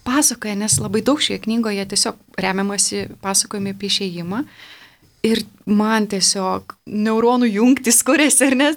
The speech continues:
Staiga viskas jungiasi. Tai kodėl šitai pasakoju? Jeigu jūs vis bandote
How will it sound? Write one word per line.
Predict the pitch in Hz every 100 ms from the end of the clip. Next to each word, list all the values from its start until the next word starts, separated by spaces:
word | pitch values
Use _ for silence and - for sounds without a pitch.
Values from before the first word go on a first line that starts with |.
| -
Staiga | - - 247 196 226 285
viskas | 202 240 330 - 208 220
jungiasi. | 220 254 190 170 - - - - _
Tai | 226 220
kodėl | 247 240 269
šitai | 254 226 220
pasakoju? | 202 196 - - - - _ _ _ _ _ _ -
Jeigu | 175 214 247 233
jūs | 214 214 220 - - - _ _ _ -
vis | 214 208
bandote | 190 202 196 180